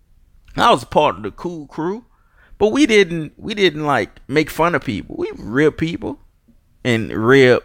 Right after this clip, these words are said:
you know, it's roasting for everybody else. We real motherfuckers. We tell motherfuckers, "Hey, why you got them long ass shoes on today? Boy, why you, the, why the metal tech didn't go off with them long ass K-Swiss?" We, we did that. It's just what it,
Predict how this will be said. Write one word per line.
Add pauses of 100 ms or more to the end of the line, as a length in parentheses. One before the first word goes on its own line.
(160)
you
know, (100)
it's
roasting
for
everybody
else.
We
real
motherfuckers. (1200)
We
tell
motherfuckers,
"Hey,
why
you
got
them
long
ass
shoes
on
today? (1120)
Boy,
why
you,
the,
why
the
metal
tech
didn't
go
off
with
them
long
ass
K-Swiss?"
We,
we
did
that. (200)
It's
just
what
it,